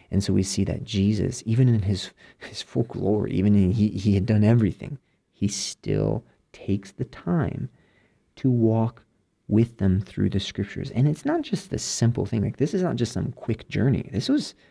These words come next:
clearly quite a journey, because it says he takes them through the writings of Moses,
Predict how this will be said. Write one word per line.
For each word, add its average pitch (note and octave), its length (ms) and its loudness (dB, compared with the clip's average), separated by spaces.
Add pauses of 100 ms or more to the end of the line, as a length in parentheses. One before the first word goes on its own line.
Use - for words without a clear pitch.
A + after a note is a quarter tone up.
(140)
clearly A2+ 540 2 (640)
quite D#4 280 -4
a D#3+ 60 2
journey, B2+ 320 0
because B2 340 -4
it C3+ 60 -8
says F3 240 -6
he F#3+ 140 -4
takes G3 340 -8
them E3+ 180 2
through C3 420 0
the G#2+ 100 0
writings G2 420 2
of C3 100 2
Moses, F#2 540 0